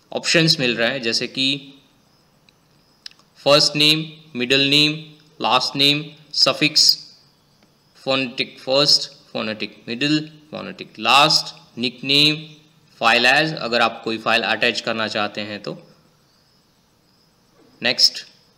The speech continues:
address की details भी यहाँ पर हम ऐड कर सकते हैं। location में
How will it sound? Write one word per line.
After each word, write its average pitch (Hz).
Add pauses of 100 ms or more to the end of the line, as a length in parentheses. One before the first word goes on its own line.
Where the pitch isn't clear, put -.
(400)
address 147
की 156
details 156
भी 160
यहाँ 139
पर 127
हम 127
ऐड 117
कर 117
सकते -
हैं। 160
location 127
में 127